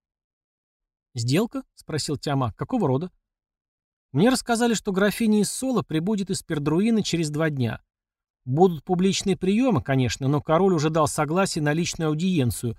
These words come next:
чтобы обсудить с ней ее жалобы и требования». «Конечно». «Ну вот мои условия. Если ты сможешь узнать, о чем на встрече говорили король и графиня, я присоединюсь к твоему ордену». Тиамак смотрел на Энгаса, наполовину уверенный, что неправильно понял его слова.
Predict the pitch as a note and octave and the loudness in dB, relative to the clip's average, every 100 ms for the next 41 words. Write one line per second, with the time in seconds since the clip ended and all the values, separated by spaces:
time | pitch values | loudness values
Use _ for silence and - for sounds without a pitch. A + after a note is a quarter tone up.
0 | _ _ - E3 D3+ - D#3 A3+ - F3 | _ _ -2 0 0 -2 -4 -4 -4 -2
1 | C#3+ C3+ C3 A2+ C#3+ D3+ D3 D#3+ A#3+ D#3+ | 0 2 2 2 2 2 0 -2 0 0
2 | A2 A#2 - _ _ _ _ _ _ _ | 0 -6 -8 _ _ _ _ _ _ _
3 | _ _ - B2 B2+ - F3+ _ _ _ | _ _ -4 -2 -2 -4 -12 _ _ _
4 | _ _ _ _ - A#3+ D4+ B3+ A#3 A3 | _ _ _ _ -2 0 2 0 2 0
5 | - D3+ B2+ B2 C#3+ _ - G3+ A#3+ A3+ | -2 -2 -2 -2 -10 _ -8 -6 -4 -4
6 | - A3 G#3 G#3 F#3+ G3+ G3 E3 - F#3 | -2 0 0 0 0 0 2 0 0 0
7 | D#3 - F3+ E3+ D3+ C3+ D3 D#3 C#3 - | 0 -2 0 0 0 2 2 2 2 0
8 | D3+ C#3+ B2+ C#3+ E3 C#4 B3 E3 C4+ - | 2 4 4 2 2 2 2 2 0 -2
9 | F3 - C3 E3 - - C#3 C3+ C3 A2+ | -2 -2 0 0 -2 0 4 6 4 2
10 | A2 B2 - _ _ _ _ _ _ _ | 0 -6 -10 _ _ _ _ _ _ _
11 | _ _ _ _ _ _ _ - C#3 C3+ | _ _ _ _ _ _ _ 2 4 4
12 | A2 C#3+ C3+ C3 B2+ C3 C3 C3 G3 A3+ | 2 -2 -2 0 2 4 4 4 2 2
13 | D#3+ B2+ - C3+ B2+ C3 B2+ B2 F3+ F#3+ | 0 -2 0 2 4 4 4 4 2 2
14 | D3 D3 C3 - B2 B2 B2+ A#2+ B2 A#2+ | 0 0 0 2 2 4 4 2 0 2
15 | A#2 A#2 G#2+ D3+ C#3 A#2+ | 2 0 -2 -2 -2 -2